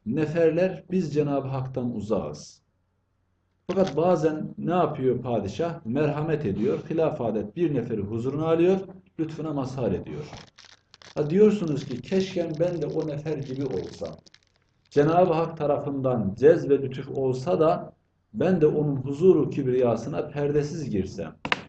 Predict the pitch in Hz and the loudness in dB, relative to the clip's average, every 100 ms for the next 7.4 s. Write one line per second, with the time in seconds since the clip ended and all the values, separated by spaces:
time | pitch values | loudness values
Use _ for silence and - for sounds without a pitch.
0 | - _ _ - 143 160 151 170 147 165 | -20 _ _ -10 -4 -2 -2 0 6 6
1 | 170 180 - 147 160 180 170 156 156 160 | 6 2 -4 -6 0 2 2 4 2 2
2 | 143 135 147 156 151 123 107 107 98 117 | 0 -2 -2 -4 -2 -4 -2 -2 0 4
3 | 156 180 139 131 165 - 143 139 156 175 | 4 2 -2 -8 -10 -8 -6 -4 -4 -2
4 | 143 135 127 117 87 - 202 - - _ | 0 2 2 0 0 -2 -6 -6 -12 _
5 | _ _ _ _ _ _ _ _ _ _ | _ _ _ _ _ _ _ _ _ _
6 | _ - 165 156 135 131 120 - 165 135 | _ 0 2 2 2 0 -2 -2 0 2
7 | 120 120 151 151 | 0 0 0 -2